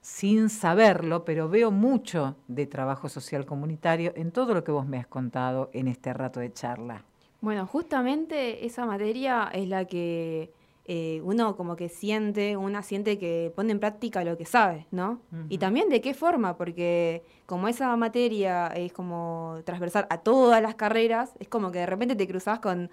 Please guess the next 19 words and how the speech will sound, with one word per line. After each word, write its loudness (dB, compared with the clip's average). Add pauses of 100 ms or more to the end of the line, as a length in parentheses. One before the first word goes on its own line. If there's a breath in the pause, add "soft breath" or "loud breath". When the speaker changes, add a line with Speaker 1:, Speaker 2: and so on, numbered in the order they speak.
(120)
Speaker 2:
otras -2
personas 0
que -4
no 0
las 2
habías 2
visto, 2
capaz, 6
porque -4
bueno, 0
uno -4
está -4
como -4
en -6
su -6
mundo -2
de, -2
de -4
carrera, 0